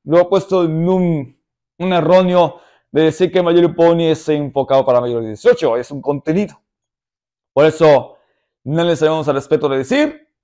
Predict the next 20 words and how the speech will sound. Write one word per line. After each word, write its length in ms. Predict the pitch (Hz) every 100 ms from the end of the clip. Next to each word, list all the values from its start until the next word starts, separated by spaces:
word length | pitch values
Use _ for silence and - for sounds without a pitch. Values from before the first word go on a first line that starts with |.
| _
no 260 | 131 143 143
podemos 280 | 143 139 127
decir 320 | 113 151 131
nada 440 | 123 135 185 185
al 80 | 165
respecto 580 | 123 - 147 - 135 135 _ _ _
lo 180 | 127 139
que 60 | 131
estamos 340 | - 127 123
hablando 520 | 113 117 131 175 127
sobre 240 | 120 110 107
este 160 | 117
tema 240 | 110 110 104
de 80 |
la 60 | 98
semana 320 | - 120 143
aquí 180 | 110 _
en 80 | -
este 140 | -
podcast. 500 | - - _ - -